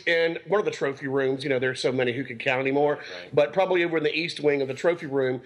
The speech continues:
Speaker 1: And he was surrounded by trophies, and his Instagram was, "This is why I chose Alabama."
Speaker 2: Oh.
Speaker 1: Yeah.
Speaker 2: So the answer's already out there on the internet.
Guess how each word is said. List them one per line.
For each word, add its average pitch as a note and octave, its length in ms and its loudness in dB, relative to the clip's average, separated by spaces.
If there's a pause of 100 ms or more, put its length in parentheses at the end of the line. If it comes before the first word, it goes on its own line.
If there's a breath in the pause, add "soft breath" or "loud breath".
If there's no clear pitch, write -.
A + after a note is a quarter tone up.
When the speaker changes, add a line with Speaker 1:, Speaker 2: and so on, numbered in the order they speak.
(340 loud breath)
Speaker 1:
And D3 120 2
he F3 80 2
was E3+ 160 0
surrounded F3 440 0
by D3+ 120 2
trophies, D3+ 600 -2
and C#3+ 80 -2
his D#3 220 -2
Instagram D3+ 440 0
was, C#3 200 -2
"This D3 180 -2
is C3+ 140 -6
why A#2 240 4
I G#2+ 40 2
chose A2 300 -2
Alabama." G2 460 -4
Speaker 2:
Oh. B2+ 280 -2 (600)
Speaker 1:
Yeah. B2 180 0
Speaker 2:
So A#2 60 -6
the B2+ 120 -4
answer's B2+ 280 -4
already B2 240 -2
out B2 140 -2
there C3 120 -4
on B2+ 80 -6
the C3 80 -10
internet. B2 300 -12